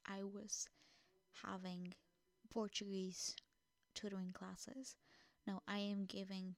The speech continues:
Portuguese tutoring classes. I am Portuguese, so it is my first language, so it wouldn't make any sense. But, yeah, I think I'm not explaining anything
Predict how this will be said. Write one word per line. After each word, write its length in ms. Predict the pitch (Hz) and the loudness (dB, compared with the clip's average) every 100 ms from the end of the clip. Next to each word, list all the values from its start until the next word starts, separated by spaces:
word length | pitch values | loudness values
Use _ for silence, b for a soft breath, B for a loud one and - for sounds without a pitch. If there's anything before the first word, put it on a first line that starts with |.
| - | -6
Portuguese 680 | - - 196 196 190 - - | -6 -4 -4 -4 -2 -2 -2
tutoring 280 | - 185 185 | -2 -2 -2
classes. 340 | 185 180 196 - | -4 -4 -4 -2
I 100 | 190 | 0
am 300 | 190 190 190 | 2 0 -2
Portuguese, 540 | - - - 202 190 262 | -6 -6 -4 -2 -2 -4
so 200 | - 202 202 | -8 -8 -8
it 160 | 196 190 | -6 -6
is 100 | 185 | -4
my 200 | 185 233 | -4 -4
first 380 | - 226 214 - | -2 -4 -2 -4
language, 400 | 196 202 202 - | -4 -4 -4 -4
so 140 | - - - _ _ - | -6 -10 -14 _ _ -20
it 60 | - 190 | -20 -6
wouldn't 260 | 196 185 185 | -2 0 0
make 180 | 190 185 - | 0 -4 -6
any 180 | 190 | -6
sense. 360 | 185 - 190 196 B B B B - | -6 -6 -6 -8 B B B B -4
But, 180 | 226 - _ _ _ _ _ _ _ _ _ _ _ _ _ - | -4 -4 _ _ _ _ _ _ _ _ _ _ _ _ _ 4
yeah, 320 | 202 190 165 - _ _ _ _ - - - 139 | 6 6 4 -2 _ _ _ _ -20 -20 -8 -4
I 120 | 180 - | -4 -2
think 200 | 190 185 | -2 2
I'm 360 | 185 185 180 180 | 4 4 4 4
not 240 | 180 180 | 2 -2
explaining 520 | 190 - 185 175 175 - | -4 -2 -2 -2 -2 -2
anything 540 | 180 175 175 170 170 | -2 -2 -2 -2 -4